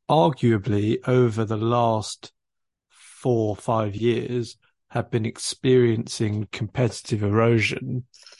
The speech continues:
due to these companies that come into the market for a myriad of reasons, but low rates have been able to fund, you know, their growth. You know, how many companies over the last five years have you seen that just, you know,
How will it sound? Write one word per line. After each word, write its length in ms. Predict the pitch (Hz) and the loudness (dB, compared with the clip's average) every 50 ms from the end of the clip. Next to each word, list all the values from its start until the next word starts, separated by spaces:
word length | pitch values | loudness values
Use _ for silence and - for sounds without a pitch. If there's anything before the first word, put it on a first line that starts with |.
| _ _ _ _ | _ _ _ _
due 260 | - 135 131 135 135 | 0 2 4 4 2
to 480 | 123 - - 113 107 104 104 104 101 98 - _ _ _ _ _ _ _ - | 2 0 -2 -2 -2 -2 -2 -2 -4 -6 -10 _ _ _ _ _ _ _ -6
these 200 | 123 117 101 - | -6 -4 -4 -6
companies 520 | - - 127 117 - - 110 110 104 - | -4 -4 -4 -4 -2 -2 -2 -2 -2 -4
that 120 | - - - | -6 -8 -4
come 240 | - 120 113 110 | -4 0 2 2
into 320 | 113 110 113 110 107 - 117 | 4 4 2 2 0 -2 -4
the 100 | 110 104 | -2 -2
market 560 | 101 101 98 101 - - - 117 113 - - _ _ _ _ _ _ _ _ _ _ _ _ _ _ _ - | 0 0 -2 -2 -4 -4 -4 -4 -4 -4 -8 _ _ _ _ _ _ _ _ _ _ _ _ _ _ _ -2
for 440 | 110 101 101 98 98 98 107 - - _ _ _ _ - | -2 0 2 2 2 2 0 0 -4 _ _ _ _ -4
a 60 | 120 | 0
myriad 560 | 110 120 123 117 107 107 110 107 107 104 101 | 2 4 4 4 4 4 2 2 2 0 -2
of 120 | 104 95 | -2 -2
reasons, 600 | 110 110 110 107 101 - - 117 117 113 113 - | 0 0 0 0 -2 -4 -8 -8 -8 -8 -10 -10
but 260 | - - 127 - - 131 | -6 -4 -4 -2 2 2
low 220 | 120 117 117 113 | 4 4 4 4
rates 500 | 110 104 110 113 110 110 - - - - | 4 4 2 2 2 0 -2 -4 -8 -8
have 160 | 117 104 - | -8 -6 -6
been 120 | - 117 110 | -4 -2 0
able 280 | 107 107 104 113 113 | 0 0 -2 -2 -6
to 120 | - - - | -8 -10 -14
fund, 600 | - - - 131 127 123 110 107 104 110 - - _ _ _ - _ _ _ _ _ - | -8 -2 0 2 2 2 2 0 0 -2 -4 -8 _ _ _ -20 _ _ _ _ _ -4
you 60 | 117 | -2
know, 120 | 104 98 101 | -2 0 0
their 140 | 101 98 | -2 -2
growth. 500 | 95 - 123 113 113 113 - - - - _ _ | -2 0 0 0 0 0 -4 -8 -16 -20 _ _
You 120 | - 123 | -8 -8
know, 60 | 117 - _ - - - _ _ | -8 -8 _ -20 -20 -20 _ _
how 180 | - 151 147 | -2 0 2
many 200 | 139 131 123 120 | 2 2 2 0
companies 560 | - - 131 123 - - 110 113 110 107 101 | 0 0 -2 -2 -2 -2 0 0 0 2 2
over 160 | 117 107 104 107 | 0 0 2 2
the 120 | 110 104 | 0 0
last 340 | 107 107 107 107 - - - | 2 2 2 0 0 -2 -2
five 240 | 113 107 104 98 104 | -2 -2 -2 -2 -2
years 200 | 107 104 98 110 | -4 -4 -4 -6
have 100 | 101 101 | -8 -8
you 80 | 104 | -10
seen 340 | - - 127 113 104 101 101 | -6 -4 -2 -2 -2 -2 -2
that 140 | 104 120 - | -4 -4 -4
just, 280 | - 120 - - - - _ _ _ _ _ _ _ _ _ | -4 -6 -6 -6 -12 -20 _ _ _ _ _ _ _ _ _
you 100 | 135 113 | -4 -4
know, 60 | 104 | -4